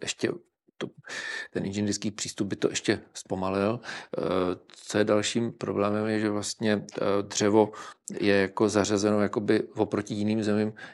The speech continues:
jako že to je, em, eh, materiál hořlavý. <laughs> A, eh, to zase ho prostě, teďka nechci tady zabíhat do detailů normových, ale prostě, eh, jako celou tu, eh, problematiku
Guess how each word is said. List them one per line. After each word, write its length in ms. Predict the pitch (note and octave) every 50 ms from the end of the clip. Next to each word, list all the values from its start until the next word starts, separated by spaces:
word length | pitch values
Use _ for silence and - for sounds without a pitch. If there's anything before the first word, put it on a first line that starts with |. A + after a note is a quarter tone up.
| - -
jako 240 | - - A2+ G#2+ G#2
že 100 | G2+ G2
to 160 | G2+ - G#2+
je, 140 | G#2+ A2 A2 - - - - -
em, 240 | - - - - - - - - - - - - - - - -
eh, 40 | - - - F#2 G2 F#2+ F#2+ F#2+
materiál 600 | F#2+ G2 - F#2+ - - G#2+ G#2 G2+ G2 G#2 G2 - - - - G#3
hořlavý. 760 | - G#2 G2+ F#2+ F2+ F#2+ G2 G#2+ G2+ G2+ G2 F#2 F2+ G2+ G2+ - - - - - - -
<laughs> 360 | - - - - - - - -
A, 300 | - F#2+ F#2 F#2+ - -
eh, 120 | - G#2 G2
to 160 | - - G#2
zase 260 | G2+ G2+ G2 - G2+
ho 120 | G#2 G#2+ G#2+
prostě, 380 | - - G#2 G#2 - - - - - - - - - - - - - -
teďka 260 | - - G2+ - - G2+
nechci 220 | G2 - - G#2+
tady 260 | G#2+ G#2+ G#2+ G#2 - - - -
zabíhat 400 | G#2 G2+ G#2 G#2+ G2+ G#2+ A2 A#2+ - -
do 140 | - G#2
detailů 480 | G2 - G2+ - A2+ G#2+ A2 A2+ A2 -
normových, 440 | A2+ G#2+ G#2 G2+ G#2 G#2 G#2+ G#2 A2
ale 100 | A#2 A#2+
prostě, 260 | G#2+ G#2+ - - C3
eh, 840 | - - - - - - - - - - G#2+ G2+ G2 G2 - - -
jako 180 | G2+ - - A2
celou 320 | - - A#2 G#2+ A#2 A#2+
tu, 380 | A2+ - A#2+ A2+ A2+ A2 - -
eh, 760 | - G#2+ G#2+ G#2+ G#2 G#2 G#2 G#2 G#2+ A2+ - - - - - -
problematiku 880 | - G#2 F#2+ G#2 G#2 G#2+ G#2 G2+ - G#2 - - A#2 A2+ A2 A#2 -